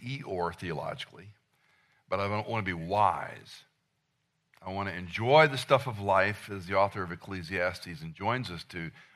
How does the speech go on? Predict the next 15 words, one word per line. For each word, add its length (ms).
but 100
I 40
also 280
wanna 120
be 180
wise 520
as 40
a 80
serpent 420
and 100
gentle 280
as 100
a 60
dove. 280
That 140